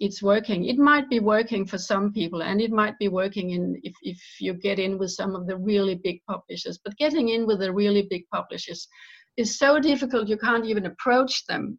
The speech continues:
I mean, you have to go via, um, an, a literary agent, agent, and finding an agent and getting accepted by an agent is, is a huge project in itself.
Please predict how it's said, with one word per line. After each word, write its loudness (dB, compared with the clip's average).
I 0
mean, 2
you 4
have 0
to -6
go 0
via, -2
um, -8
an, -8
a -10
literary -2
agent, 0
agent, -4
and -4
finding 2
an -4
agent -4
and -10
getting -10
accepted -8
by -4
an -8
agent -10
is, -12
is -14
a -18
huge 0
project -8
in -6
itself. -4